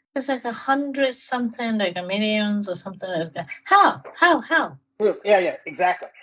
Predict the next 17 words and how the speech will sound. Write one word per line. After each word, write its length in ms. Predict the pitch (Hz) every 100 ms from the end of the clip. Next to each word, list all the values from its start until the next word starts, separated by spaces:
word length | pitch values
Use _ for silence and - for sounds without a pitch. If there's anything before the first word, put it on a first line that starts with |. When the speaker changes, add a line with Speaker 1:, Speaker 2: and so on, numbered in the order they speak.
| -
Speaker 2:
Well, 120 | 285
it's 140 | 269 262
inside, 340 | 262 - 233 226
we 80 | 240
know 240 | 240 233
it's 160 | 190 -
insider 440 | 190 - 185 156
trading. 520 | 147 - 175 143 139 131 _ _ _ _ _ -
Uh, 260 | 156 139 135 _ -
the 60 |
one 80 | 214
Speaker 1:
Right. 200 | 214 147
Speaker 2:
thing, 340 | 202 202 180 156 _ _ -
there's 240 | 196 175
one 340 | 143 180 233 226
thing, 440 | - 226 185 165 _
probably, 680 | 190 220 185 165 175 151